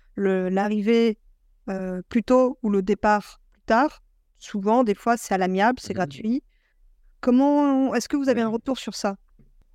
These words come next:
Speaker 2: Euh, aujourd'hui, on n'a pas eu de, on n'a pas eu de plainte, on n'a pas eu de retour de gens qui,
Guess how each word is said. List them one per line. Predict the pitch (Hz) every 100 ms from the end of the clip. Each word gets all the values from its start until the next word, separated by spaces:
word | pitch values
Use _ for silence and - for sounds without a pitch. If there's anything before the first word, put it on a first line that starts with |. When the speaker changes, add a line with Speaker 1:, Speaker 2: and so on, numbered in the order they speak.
| _ -
Speaker 2:
Euh, | 113 113 113 - _ -
aujourd'hui, | 139 175 240
on |
n'a | 202
pas | 151 165
eu |
de, | 165 113 110
on | 110
n'a | 113
pas | 123 151
eu |
de | 117
plainte, | 101 104 104 143 - -
on |
n'a | 110 110
pas | 147
eu | 165
de | 123
retour | 113 120 147 131
de | 117
gens | 107 123 127
qui, | 131 - 110 104 104 104 104 107